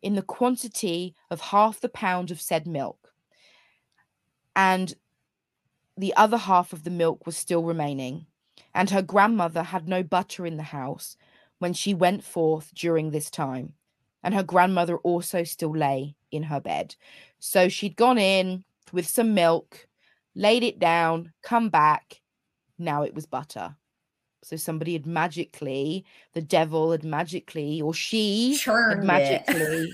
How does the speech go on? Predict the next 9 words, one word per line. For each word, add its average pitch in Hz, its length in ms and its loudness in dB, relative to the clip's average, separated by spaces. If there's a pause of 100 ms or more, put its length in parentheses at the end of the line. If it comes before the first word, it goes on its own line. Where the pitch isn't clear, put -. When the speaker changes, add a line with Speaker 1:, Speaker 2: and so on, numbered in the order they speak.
(100)
Speaker 2:
<laughs> - 140 -12
Speaker 1:
turned 170 320 0
it 160 220 2 (120)
to 175 100 -4
butter. 147 520 -4 (220)
Yes. 175 500 -2 (1300)
Speaker 2:
Okay. 190 600 0
Speaker 1:
Yes. 151 260 2 (680)
Yes. 170 480 -4